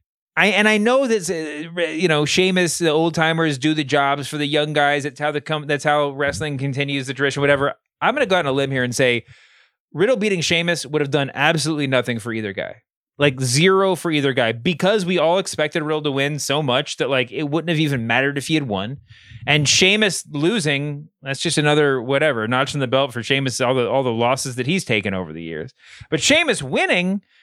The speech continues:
now Sheamus is suddenly legit in a way that even, like, his feud with Drew McIntyre didn't make him legit. And, and Riddle, ha-,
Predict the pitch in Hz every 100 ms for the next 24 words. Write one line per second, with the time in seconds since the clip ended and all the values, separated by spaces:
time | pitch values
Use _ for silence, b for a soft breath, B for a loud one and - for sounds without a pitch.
0 | b 214 240 185 202 262 311 175 160 196
1 | 180 165 139 127 107 135 185 - - 160
2 | 151 156 165 151 180 196 180 160 135 -
3 | 175 165 123 175 147 180 190 127 120 110
4 | 113 110 113 107 104 98 101 107 151 _
5 | B B B B 160 175 170 170 190 170
6 | 226 262 226 247 - - _ - - _
7 | _ _ _ _ _ _ _ _ _ _
8 | 180 196